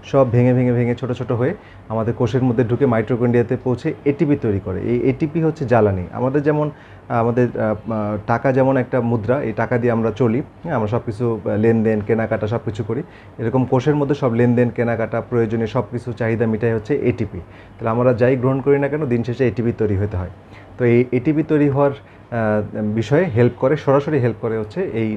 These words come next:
নিউট্রিয়েন্টটা। সুতরাং এর বিষয়ে জানাটা খুবই গুরুত্বপূর্ণ। তো এই কোকিউ টেন যে,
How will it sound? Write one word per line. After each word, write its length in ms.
নিউট্রিয়েন্টটা। 600
সুতরাং 320
এর 160
বিষয়ে 340
জানাটা 360
খুবই 200
গুরুত্বপূর্ণ। 560
তো 180
এই 260
কোকিউ 320
টেন 320
যে, 200